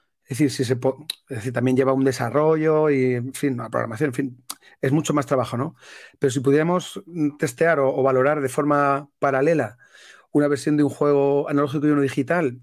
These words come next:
y resulta que la versión digital es preferida o, o tienes más, la disfrutas más o tienes más interés por jugarla que la analógica, pues es cierto que igual, ah, no sé,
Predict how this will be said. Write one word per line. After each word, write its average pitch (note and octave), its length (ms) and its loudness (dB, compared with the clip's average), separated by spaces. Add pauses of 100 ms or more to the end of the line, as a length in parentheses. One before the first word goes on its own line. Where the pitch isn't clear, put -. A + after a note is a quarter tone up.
(120)
y D3+ 120 -4
resulta B2 440 -2
que C3+ 140 -2
la C3 80 2
versión C3 260 -2
digital C#3 720 -2 (460)
es C3+ 520 0 (220)
preferida C#3 640 0
o, B2 1000 -6
o B2+ 140 -12
tienes C3+ 240 0
más, C3+ 440 -2
la B2 160 -6
disfrutas B2+ 340 -2
más E3 180 0
o C3 60 -2
tienes C3 320 -2 (480)
más A#2+ 140 -4
interés C3+ 220 -2
por C3+ 120 -4
jugarla C#3 320 2
que C3 80 0
la C3+ 80 2
analógica, C3+ 440 -2
pues - 320 -6
es C3 140 -8
cierto C#3+ 320 0
que C3+ 120 0
igual, B2+ 480 0 (640)
ah, G#2+ 600 -4
no A#2 100 -12
sé, - 240 -6